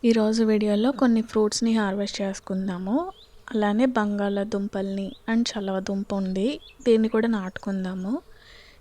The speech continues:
ఇది ఒరిస్సా నుంచి తెచ్చాం అన్నమాట, చలవదుంప అనేసి అంటారు అక్కడ. ఇది తింటే చలవ చేస్తదంట. పచ్చిదే తినేయచ్చు, చాలా స్వీట్‌గా ఉంది. అయితే దీన్ని నాటుకుందాము. వీడియోని స్టార్ట్ చేసే ముందు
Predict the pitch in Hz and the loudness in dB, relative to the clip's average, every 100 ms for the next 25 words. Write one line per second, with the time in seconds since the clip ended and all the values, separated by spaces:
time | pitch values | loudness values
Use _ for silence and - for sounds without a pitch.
0 | - 226 220 233 226 208 208 208 208 214 | -4 -2 2 2 2 0 0 -2 -2 -4
1 | - 202 - 202 190 185 185 190 - 202 | -4 -6 -4 -6 -4 -4 -6 -6 -8 -6
2 | 190 190 196 196 190 185 190 208 185 185 | -4 -2 -2 -4 -6 -6 -8 -8 -8 -6
3 | 190 185 185 185 180 226 370 - - - | -6 -6 -8 -10 -6 -6 -8 -14 -20 -20
4 | - - - - 214 - 214 208 247 302 | -20 -20 -12 -8 -6 -2 -2 0 0 2
5 | 262 - 202 196 196 202 190 - 190 190 | 2 0 -2 -2 -2 -4 -6 -6 -4 -4
6 | 185 180 - - - 226 240 233 254 247 | -6 -10 -12 -10 -2 2 6 6 6 4
7 | 214 208 - 233 285 262 233 226 214 185 | 2 -2 -2 -2 0 0 -2 -2 -4 -4
8 | 190 196 190 196 185 320 - - - - | -4 -4 -4 -4 -2 -2 -2 -10 -20 -20
9 | - - 220 285 294 294 247 196 180 - | -14 -4 -2 0 2 4 4 2 -2 -6
10 | 190 180 175 175 226 381 _ - - - | -6 -6 -6 -4 -4 -4 _ -20 -20 -20
11 | - - - - - 254 240 240 247 254 | -20 -20 -20 -20 -4 0 4 4 4 2
12 | 226 190 190 208 208 208 185 180 185 | -2 -4 -2 -2 -2 -2 -2 -4 0